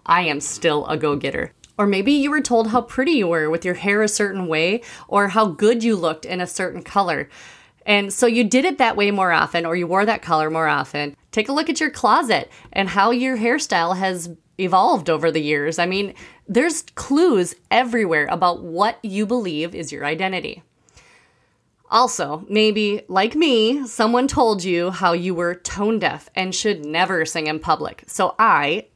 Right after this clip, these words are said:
being a natural rebel, I decided to make it a mission to become a better singer. <laughs> And so, funny story, I actually sang the national anthem at my graduation. I might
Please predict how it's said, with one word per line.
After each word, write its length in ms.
being 380
a 160
natural 640
rebel, 440
I 100
decided 600
to 100
make 240
it 180
a 140
mission 600
to 120
become 320
a 60
better 240
singer. 340
<laughs> 20
And 320
so, 200
funny 280
story, 360
I 200
actually 480
sang 340
the 340
national 440
anthem 320
at 80
my 100
graduation. 800
I 100
might 320